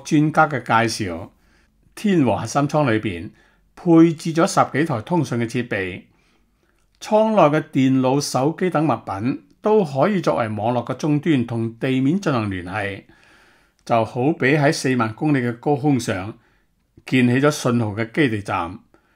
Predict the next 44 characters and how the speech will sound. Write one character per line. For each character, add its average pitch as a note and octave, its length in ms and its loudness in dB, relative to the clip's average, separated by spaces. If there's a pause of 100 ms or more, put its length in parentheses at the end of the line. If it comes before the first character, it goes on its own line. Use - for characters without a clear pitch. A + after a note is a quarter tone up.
(340)
讓 A#2+ 320 0
通 F3+ 260 0
話 A2+ 140 4
同 A2 100 -6
埋 G2+ 80 -8
影 C3 220 -4
片 D#3+ 160 -4
等 C#3+ 160 -2
數 A#2 200 -4
據 A#2 120 -2
傳 D2+ 280 -6
輸 A#2+ 360 -4 (200)
都 G#3+ 200 0
會 D#3 180 2
經 G3 240 -4
由 A2+ 240 -2
基 F#3+ 220 0
地 B2+ 160 -2
站 A2 240 -2
傳 G#2 340 -6
輸 F#3+ 160 -6
到 C#3 140 -4
地 G2+ 240 -8
面。 F#2 400 -8 (1200)
有 C3+ 260 0
咗 D3 160 2
呢 E3 100 2
啲 F3+ 220 -4
裝 F3 280 4
置， B2 380 0 (220)
太 C3 240 0
空 D3+ 240 4
員 G2+ 260 -2
亦 A#2 160 -6
可 C#3 300 0
以 E3 80 4
好 A#2 280 0
似 C3+ 140 -8
喺 A#2+ 160 -4
屋 D#3+ 180 0
企 C3 80 -6
噉 A#2+ 120 -4
樣 A#2+ 260 -2
樣 F#2+ 240 -10